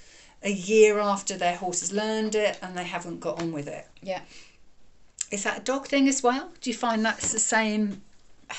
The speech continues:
Speaker 1: with, I mean, 'cause we're probably saying, no, I was gonna say we're saying novice, more rookie trainers, but actually
Speaker 2: I think
Speaker 1: I see it across
Speaker 2: Yeah.
Speaker 1: the board.
Speaker 2: Yeah, I think all trainers. Is it a dog thing as well? Hmm,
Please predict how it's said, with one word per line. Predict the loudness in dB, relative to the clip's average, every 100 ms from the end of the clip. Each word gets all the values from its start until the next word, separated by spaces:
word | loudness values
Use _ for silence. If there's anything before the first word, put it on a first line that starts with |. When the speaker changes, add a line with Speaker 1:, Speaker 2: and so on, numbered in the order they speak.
| -12 -14 -16 -18 -10
Speaker 1:
with, | -6 -6 -6 0
I | 2
mean, | 2
'cause | 0
we're | 0
probably | 2 4 4 2
saying, | 0 0 -2 -6 -16 -20 -20 _ _ -6
no, | 2 4
I | 4 2
was | 0
gonna | 2
say | 4 4
we're | 4
saying | 0 -2 -2 -2 2 2
novice, | 4 4 2 -2 -2 -6
more | -4 -4
rookie | -2 -4 -6
trainers, | -4 -4 -4 -6 -10
but | -10 -6
actually | -6 -2 -2 -2 -4 -6 -10 -20 -20 -20 -20 -20
Speaker 2:
I | -10
think | -10 -8
Speaker 1:
I | -4
see | -2 0 2 2
it | 0
across | -4 -2
Speaker 2:
Yeah. | 0
Speaker 1:
the | 2
board. | 4 4 2 -2 -2 0
Speaker 2:
Yeah, | 0 -2
I |
think | -4 -6 -4
all | -6
trainers. | -6 -6 -6 -10 -14 -20 -20 -20 -12
Is | -6 -2
it |
a | -2
dog | -2 -4
thing | -4 -4
as | -4
well? | -4 -4 -4 -10 -18 -20 -16
Hmm, | -10 -8 -6 -4 -4 -4 -6